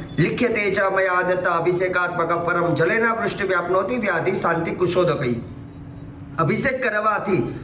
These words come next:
સમસ્ત દુઃખોમાંથી મુક્તિ મળે છે. આપ જો પૂજન ન કરી શકો, તો અમારો આ વીડિયોને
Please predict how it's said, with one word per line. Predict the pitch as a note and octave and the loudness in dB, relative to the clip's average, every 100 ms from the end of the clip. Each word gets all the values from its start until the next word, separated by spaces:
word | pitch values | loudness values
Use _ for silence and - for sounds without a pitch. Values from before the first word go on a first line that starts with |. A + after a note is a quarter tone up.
| - | -10
સમસ્ત | - G3 B3 A#3+ C4+ | -4 0 2 2 2
દુઃખોમાંથી | A3 F#3+ F3+ G#3+ G#3+ G3+ E3+ A3+ | 2 2 2 0 2 2 2 4
મુક્તિ | A#3 F3 - F3+ E3+ | 4 4 4 2 2
મળે | D3 C3 | 2 0
છે. | - B2 - - - - - | 0 -2 -4 -10 -12 -12 -4
આપ | G3 A3 G#3+ - - - - - - | 0 0 -2 -6 -8 -10 -12 -10 -2
જો | D#3 B3 | 2 2
પૂજન | G#3 F3 A#3 | 2 2 4
ન | A3 A3 | 2 0
કરી | A3+ A3 | 0 0
શકો, | - G3 G#3+ | 0 0 0
તો | A3+ A#3+ | 2 0
અમારો | A#3+ F3 G3 G#3+ | 2 2 2 0
આ | G3 G3+ | 0 0
વીડિયોને | E3+ F3+ F3+ G3 D#3 A#2 | 2 2 2 2 0 -2